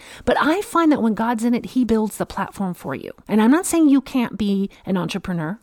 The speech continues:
I am. I can't say you can't be someone who works freelance. I am.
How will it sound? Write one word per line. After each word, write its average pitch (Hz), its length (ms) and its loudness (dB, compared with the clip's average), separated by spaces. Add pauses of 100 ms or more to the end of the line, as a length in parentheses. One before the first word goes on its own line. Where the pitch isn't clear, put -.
I - 140 0
am. 277 320 2
I 247 120 0
can't - 280 -2
say - 120 0
you 214 320 2
can't 214 500 -4 (120)
be 190 120 -2
someone 185 280 -2
who 180 80 -4
works 165 240 -6
freelance. 165 560 -2
I 220 160 0
am. 285 260 2